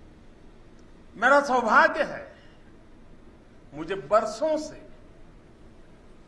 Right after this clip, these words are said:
दिवाली आपके बीच बॉर्डर पर आकर मनाने का अवसर मिल रहा है।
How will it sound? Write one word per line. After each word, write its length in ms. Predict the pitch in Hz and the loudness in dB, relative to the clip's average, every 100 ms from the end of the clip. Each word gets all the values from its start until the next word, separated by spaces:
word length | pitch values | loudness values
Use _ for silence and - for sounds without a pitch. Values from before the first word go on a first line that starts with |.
| - 147 | -16 -10
दिवाली 760 | 156 165 185 220 254 294 - - - - - - - - - - 147 | -2 0 0 -2 -6 -10 -14 -18 -20 -20 -20 -20 -20 -20 -20 -10 -4
आपके 460 | 175 175 - 170 | -4 -4 -8 -10
बीच 460 | 151 175 214 220 - - - - - - - - - - - - - - - 139 | -8 -10 -12 -12 -16 -20 -20 -20 -20 -20 -20 -20 -20 -20 -20 -20 -20 -20 -16 -4
बॉर्डर 320 | 170 202 196 | -2 0 -2
पर 220 | 185 170 | -4 -4
आकर 680 | 151 156 180 165 - - - - - - - - - - - - - - - 110 | -2 -4 -6 -8 -8 -16 -20 -20 -20 -20 -20 -20 -20 -20 -20 -20 -20 -20 -20 -18
मनाने 640 | 135 156 156 165 170 196 | -10 -6 -2 -2 -2 -6
का 160 | 196 | -4
अवसर 580 | 160 - 165 175 - 190 | -6 -6 -8 -8 -10 -12
मिल 180 | 143 123 | -12 -14
रहा 160 | 110 87 | -16 -18
है। 460 | - - - - | -20 -20 -20 -20